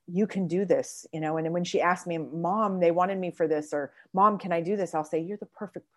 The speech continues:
person for this." And I think to every mom out there, you know what your kids are capable of. And I'm an incredibly honest person to a fault. I'm a designer. I am very decisive and I'm very opinionated, judgmental,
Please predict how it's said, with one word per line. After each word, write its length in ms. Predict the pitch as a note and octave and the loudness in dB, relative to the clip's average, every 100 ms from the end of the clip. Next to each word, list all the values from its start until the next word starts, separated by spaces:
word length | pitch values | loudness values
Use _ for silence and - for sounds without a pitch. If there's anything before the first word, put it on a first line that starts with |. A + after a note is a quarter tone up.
| - | -4
person 340 | B3+ - D#3 | -4 -4 -12
for 140 | D3 A#2 | -10 -8
this." 360 | E2+ - - _ _ _ _ _ _ - | -8 -12 -20 _ _ _ _ _ _ 6
And 260 | B3+ B3 - | 6 6 0
I 100 | G3+ - | -12 -6
think 280 | D#4 E4+ D4+ - | -2 -2 -4 -8
to 240 | A#3+ A#3 A3+ | -2 0 2
every 280 | A3+ A#3 C4 | 2 2 2
mom 280 | G#3 F#3 F#3 | 2 0 -2
out 260 | D#3 E3+ | -4 -4
there, 340 | E3+ D#3 D3 C#3+ _ _ _ _ _ _ _ _ _ _ | 0 0 0 -4 _ _ _ _ _ _ _ _ _ _
you 180 | A3 C#4+ | 2 4
know 120 | C4 | 6
what 140 | G#3 D#3+ | 4 2
your 100 | D#3+ | -2
kids 240 | F3+ D3+ | -4 -6
are 40 | D3 | -4
capable 440 | D#3 D#3 E3+ F#3 | -6 -6 -2 2
of. 260 | F#3+ G#3 G#3 - | 2 0 -4 -8
And 340 | F3 D#3 D3+ - - | -6 -6 -8 -14 0
I'm 300 | G#3+ A#3+ G#3+ | 4 4 2
an 160 | F3 | -2
incredibly 800 | F3 - - G3 G3+ G3+ F#3 F3 F#3+ | -8 -8 -4 0 2 2 2 0 -2
honest 320 | E3+ E3 - | -4 -8 -6
person 320 | F#3 - D#3+ | -6 -6 -10
to 200 | - C4+ B3+ | -4 -4 0
a 180 | B3+ A#3+ - - | 4 2 0 0
fault. 340 | A#3 A3+ - - - - | 4 4 2 -14 -20 2
I'm 200 | A#3+ A#3+ | 6 8
a 80 | B3 | 8
designer. 560 | G#3+ B3 G#4 F3+ C3+ - | 8 6 6 4 -2 2
I 180 | G3+ G3+ | 4 6
am 140 | G3+ | 6
very 240 | G#3+ B3 | 10 10
decisive 540 | B3 A3+ A#3+ B3 D4+ C4 | 8 4 4 4 2 -2
and 140 | F#3+ | -2
I'm 100 | F3+ | 0
very 160 | G3 G#3+ | 2 2
opinionated, 640 | G3+ B3 B3+ C4 B3+ G3 | 0 -4 -2 0 -2 -2
judgmental, 640 | F3 G#3 F#3 A#3+ B3 A#3+ | 2 2 2 -2 0 0